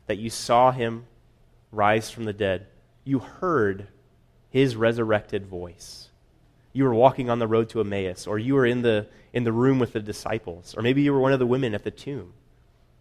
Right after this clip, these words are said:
And you, and you, you saw his wounds. Maybe you were like Thomas and you touched the scars. And now eyes continued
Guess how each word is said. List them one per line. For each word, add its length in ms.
And 100
you, 240
and 140
you, 240
you 160
saw 400
his 240
wounds. 640
Maybe 200
you 100
were 140
like 240
Thomas 460
and 100
you 80
touched 500
the 120
scars. 680
And 100
now 280
eyes 240
continued 440